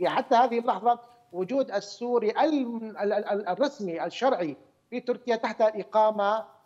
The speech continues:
آه، المؤقتة وليس صفة لاجئ. يعني، آه، الأمر قال ال-، صفة اللجوء المؤقت قد تأخذ سنة، سنتين، ثلاث سنوات، ولكن أن يزداد الأمر على عقد من الزمن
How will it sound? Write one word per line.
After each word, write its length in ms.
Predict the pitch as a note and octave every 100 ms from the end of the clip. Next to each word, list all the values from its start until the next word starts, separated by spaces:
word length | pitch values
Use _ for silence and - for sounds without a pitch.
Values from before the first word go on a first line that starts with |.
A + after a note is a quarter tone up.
| -
آه، 100 | F3+ A3+
المؤقتة 680 | A#3 A3+ C4+ C4+ G#3+ G#3+
وليس 440 | G3 G3 C4 - A#3+
صفة 440 | A3 - - A3 -
لاجئ. 480 | G#3+ A3+ G#3+ - C3 - _
يعني، 380 | D3+ C3+ C#3+ C#3+
آه، 680 | D3+ C#3+ C#3+ C#3 C3+ C3 E3
الأمر 480 | F#3+ B3+ C#4+ B3+ B3 - _ _
قال 280 | G#3+ C4 G#3
ال-، 280 | D#3 E3+ D3+
صفة 280 | A#3+ A3 G#3
اللجوء 720 | F#3 F#3+ F#3+ A#3 A#3+ A3 - _ _
المؤقت 640 | E3+ F3 F3+ B3+ - F#3+ G3 -
قد 80 |
تأخذ 360 | G3+ B3 A3 F#3+
سنة، 340 | - G#3 G3+
سنتين، 500 | G3 F3+ D#3+ D3+ F3+
ثلاث 340 | F#3 D#3+ E3+ F#3 - _ _ _ _ _
سنوات، 520 | - G3 F#3+ G#3 F3
ولكن 300 | E3 F#3+ F#3
أن 140 | F3 F3+
يزداد 380 | E3 A#3 B3
الأمر 300 | A#3+ G#3+ A3+
على 360 | F3+ E3 E3+ E3 - _ _ -
عقد 300 | C4+ C4+ G#3
من 160 | A3+
الزمن 540 | G#3+ E3+ F3+ D#3+ C#3